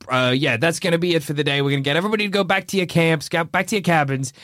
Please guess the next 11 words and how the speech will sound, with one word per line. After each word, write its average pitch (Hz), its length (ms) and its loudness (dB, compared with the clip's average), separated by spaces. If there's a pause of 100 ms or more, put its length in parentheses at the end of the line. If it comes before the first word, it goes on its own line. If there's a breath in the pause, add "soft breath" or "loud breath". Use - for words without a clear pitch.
(260 loud breath)
uh, - 40 -6
and 123 260 0
we'll 131 80 2
see 170 160 0
you 160 100 2
in 147 80 2
the 147 60 4
morning 135 280 4
for 127 140 -2
breakfast." 104 640 -6 (460)
Uh, 110 600 0